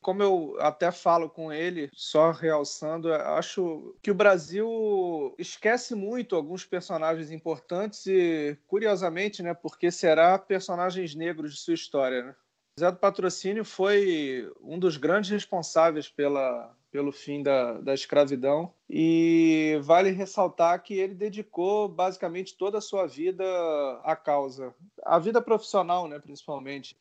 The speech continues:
Ele nasce em Campos e chega no Rio jovem, com, acho que não tinha nem quinze anos, ali por volta dos quinze, dezesseis anos. Fica amigo do Demerval da Fonseca, enfim, trabalha na Gazeta de Notícias.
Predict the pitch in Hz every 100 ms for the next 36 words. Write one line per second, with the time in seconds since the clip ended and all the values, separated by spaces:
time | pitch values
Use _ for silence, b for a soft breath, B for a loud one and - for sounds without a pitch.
0 | - 147 147 160 175 - 160 - 160 214
1 | 220 226 - - - 143 139 135 127 120
2 | 120 117 - - - 156 156 160 156 139
3 | 156 165 156 143 127 - 120 147 185 180
4 | 151 123 143 131 120 127 - 147 135 -
5 | 131 131 160 143 170 175 175 165 143 151
6 | 165 123 120 123 127 135 127 139 139 131
7 | 123 - 156 147 131 127 - 135 117 135
8 | 160 - _ - - 180 180 160 165 160
9 | 139 151 143 156 151 139 151 151 151 -
10 | 147 - 165 196 196 151 135 139 127 151
11 | 143 151 151 151 147 143 135 131 127 143
12 | 131 151 156 139 147 139 - 160 180 -
13 | 175 -